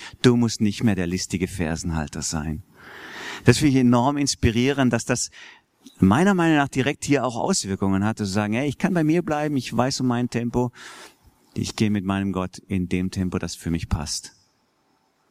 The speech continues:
Ich glaube, dass uns Jesus in eine ähnliche Weise in so ein Lebenstempo hinein einlädt, wo er an einer Stelle mal sagt, „Meine Güte, du bist, du siehst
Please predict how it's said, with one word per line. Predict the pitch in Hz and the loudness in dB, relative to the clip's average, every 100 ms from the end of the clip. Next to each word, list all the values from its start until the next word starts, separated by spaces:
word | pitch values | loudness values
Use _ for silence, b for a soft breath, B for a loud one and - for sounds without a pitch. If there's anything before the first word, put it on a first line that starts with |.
| _ _ _ _ _ _ - - _ _ _ - - - - _ - - _ | _ _ _ _ _ _ -20 -20 _ _ _ -20 -20 -20 -20 _ -20 -20 _
Ich | 117 | 0
glaube, | 123 135 | 2 2
dass | 131 120 - | 0 -4 0
uns | 123 117 | 0 0
Jesus | 110 127 131 - - _ | 0 0 0 -6 -8 _
in | 123 | 2
eine | 113 | 2
ähnliche | 117 127 113 101 | 2 0 0 0
Weise | 101 107 110 | 0 0 0
in | 101 | -2
so | 101 107 | 0 0
ein | 104 | 2
Lebenstempo | 101 107 107 - 98 92 | 0 -2 -4 -4 -2 0
hinein | 90 87 87 95 | 0 0 0 -2
einlädt, | 76 90 92 85 85 - _ _ _ _ _ _ _ - B B B B B B B | -2 -2 0 -2 -6 -10 _ _ _ _ _ _ _ -20 B B B B B B B
wo | 98 | 2
er | 95 | 2
an | |
einer | 92 104 | 0 0
Stelle | 104 110 98 | 0 -2 0
mal | 98 | -2
sagt, | 98 98 - - b b b b b b b b _ _ _ _ - | -2 -6 -8 -20 b b b b b b b b _ _ _ _ -4
„Meine | 98 92 123 117 101 | 2 4 4 2 0
Güte, | 110 110 101 | 0 -2 -2
du | 92 | -2
bist, | 92 - _ - | -4 -6 _ -2
du | |
siehst | 101 104 | -2 -4